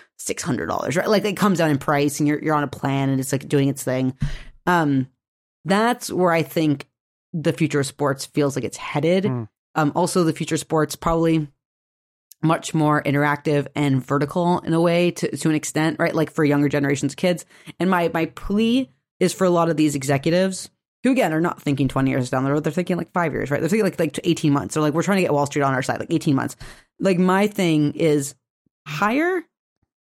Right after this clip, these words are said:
Speaker 1: twenty-five-year-olds
Speaker 2: Mm.
Speaker 1: and, and listen to them. Like, like, how do you watch sports? What sports do you care about?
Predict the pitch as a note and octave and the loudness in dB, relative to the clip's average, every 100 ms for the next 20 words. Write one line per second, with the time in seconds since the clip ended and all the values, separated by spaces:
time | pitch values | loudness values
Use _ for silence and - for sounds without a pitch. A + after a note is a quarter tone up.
0 | - - A#3 G#3+ G3+ F#3+ D#3 - - - | -10 -2 0 0 0 0 -4 -8 -12 -14
1 | _ - A#2+ - - G#3+ G3 C4 - A3+ | _ -4 0 0 2 2 4 4 2 2
2 | C#3 - - - G#3+ - G#3+ G3+ F#3+ - | 0 -6 -8 -4 -2 0 0 0 -2 -2
3 | - B3+ C4+ B3+ A3+ G3+ F#3+ - D#3 F#3+ | 0 2 4 4 4 2 2 0 0 0
4 | G#3+ - B3+ B3+ G#3 G3+ - E3+ E3+ C#3+ | -2 -2 -2 -2 -2 -2 -2 -2 0 -2